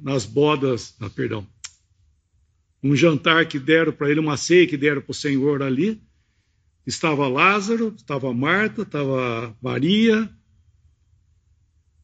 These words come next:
e os fariseus ficaram enciumados,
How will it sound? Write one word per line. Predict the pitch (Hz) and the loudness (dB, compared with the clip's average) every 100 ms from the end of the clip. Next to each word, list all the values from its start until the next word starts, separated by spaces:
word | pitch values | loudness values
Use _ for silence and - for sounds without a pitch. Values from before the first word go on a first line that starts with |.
| _ _ _ - | _ _ _ -2
e | 190 220 226 233 226 - _ _ _ _ | 2 4 6 4 2 -2 _ _ _ _
os | 196 190 | 0 2
fariseus | 240 240 214 139 196 254 226 - | 4 4 4 2 4 4 4 0
ficaram | - 196 208 196 196 | -4 0 2 4 4
enciumados, | 190 - 226 175 190 247 233 170 117 - - | 4 4 4 6 4 4 2 0 0 -6 -16